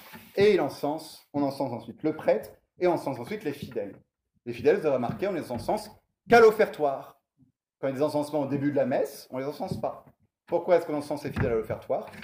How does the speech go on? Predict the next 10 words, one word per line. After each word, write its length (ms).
Parce 200
qu'ils 240
offrent 400
le 100
sacrifice. 680
Et 100
donc, 220
c'est 160
pour 160
manifester 840